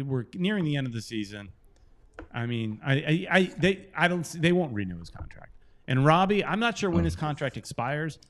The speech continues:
Speaker 2: Well, I don't
Speaker 1: Um,
Speaker 2: know. His, his contract's pretty low, and he, he occupies a lot of spaces.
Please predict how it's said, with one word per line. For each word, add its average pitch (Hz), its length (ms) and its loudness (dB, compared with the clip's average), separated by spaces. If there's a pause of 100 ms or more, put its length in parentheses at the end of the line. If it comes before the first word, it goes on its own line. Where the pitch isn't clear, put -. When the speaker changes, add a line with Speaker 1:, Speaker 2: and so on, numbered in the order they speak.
Speaker 2:
Well, 165 140 10
I 170 80 12
don't 202 140 10
Speaker 1:
Um, 196 80 10
Speaker 2:
know. 127 40 8
His, 135 200 2
his 135 200 2
contract's 185 480 6
pretty 139 300 0
low, 147 260 6
and 120 140 4
he, 110 340 2
he 110 220 0 (360)
occupies 127 500 8
a - 20 6
lot 107 160 10
of - 80 0
spaces. - 640 2